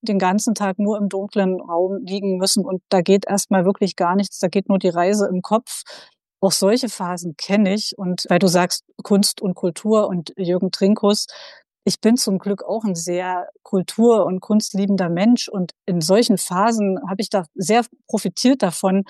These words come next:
dass ich das auch im Kopf sehr gut leben kann. Also schon als, als Kind, als sehbehindertes Kind war ich extrem fantasievoll und ich brauchte nicht so viel Impuls von, von außen. Ich konnte mit mir selber schon wahnsinnig viel anfangen und mir ist nie langweilig gewesen, so. Und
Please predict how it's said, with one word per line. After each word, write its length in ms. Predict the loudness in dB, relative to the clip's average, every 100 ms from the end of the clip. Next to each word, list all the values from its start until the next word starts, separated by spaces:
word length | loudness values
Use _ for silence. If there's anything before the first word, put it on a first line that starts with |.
| -10 _
dass 180 | 0 2
ich 80 | 2
das 200 | 0 -2
auch 200 | -6 -8
im 140 | -8
Kopf 260 | -2 -4 -2
sehr 320 | -8 -2 0
gut 200 | 0 0
leben 300 | 2 2 2
kann. 320 | 0 -2 0 0
Also 200 | 2 2
schon 280 | 2 2
als, 320 | 2 0 0 -6 -10 -20 -20 _ _
als 320 | 0 0 -2
Kind, 400 | -2 2 4 2
als 160 | 0 -6
sehbehindertes 560 | -4 -4 -4 -4 -8 -8
Kind 200 | -6 -2
war 120 | -2
ich 160 | -2 -6
extrem 400 | -10 0 2 2
fantasievoll 880 | 2 2 2 0 2 2 4 2 0
und 220 | -4 -4
ich 120 | -8
brauchte 600 | 0 2 2 0 0 2
nicht 300 | 2 0 0
so 100 | -4
viel 240 | -4 -2
Impuls 640 | -2 -2 -4 -2 -2 -2 -6
von, 260 | -6 -6 -8
von 200 | -8 -4
außen. 420 | 2 2 2 -2
Ich 120 | -6
konnte 260 | -6 -6 -6
mit 160 | -6
mir 140 | -2 0
selber 320 | 2 2 2
schon 280 | 0 -2 2
wahnsinnig 420 | 2 2 0 -2
viel 180 | -4 -4
anfangen 520 | -4 -4 -4 -4 -6 -8 -20 _ 0
und 120 | 2
mir 140 | 4
ist 160 | 2 2
nie 180 | 4 6
langweilig 640 | 4 2 2 0 -4 -6
gewesen, 560 | -8 -4 -4 -4 -4 -6
so. 160 | -6
Und 220 | -8 -8